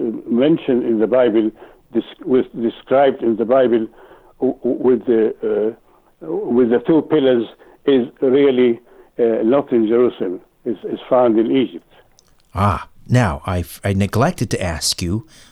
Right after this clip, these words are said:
Speaker 2: one more thing about King David, and that is,
Speaker 1: Yeah.
Speaker 2: was, uh, Pharaoh Thutmosis the third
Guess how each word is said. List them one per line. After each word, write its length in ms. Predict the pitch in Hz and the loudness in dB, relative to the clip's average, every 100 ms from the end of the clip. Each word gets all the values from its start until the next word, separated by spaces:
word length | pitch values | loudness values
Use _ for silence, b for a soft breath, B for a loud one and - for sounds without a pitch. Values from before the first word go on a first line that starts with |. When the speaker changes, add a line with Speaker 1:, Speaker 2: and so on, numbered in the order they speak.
| b | b
Speaker 2:
one 180 | 117 131 | 2 2
more 160 | 131 | 2
thing 240 | - 117 107 | 0 0 0
about 240 | 104 98 | -2 -2
King 180 | 110 101 | -2 0
David, 440 | 123 156 73 73 - b b b b b b _ | 2 0 -2 -10 -18 b b b b b b _
and 180 | 107 104 | 0 2
that 180 | 120 131 | 4 4
is, 320 | 117 110 113 | 2 2 2
Speaker 1:
Yeah. 160 | 117 101 B B - | 2 0 B B -2
Speaker 2:
was, 720 | 117 139 180 185 - - - b b b b 131 | 2 2 2 -2 -4 -4 -8 b b b b 0
uh, 260 | 127 131 | 0 0
Pharaoh 480 | 123 - 139 139 127 | -4 0 2 4 2
Thutmosis 720 | - 127 - 127 120 113 - | 0 -2 0 0 2 0 -4
the 80 | 101 | -6
third 640 | - 190 190 82 76 - | -4 0 0 0 -6 -12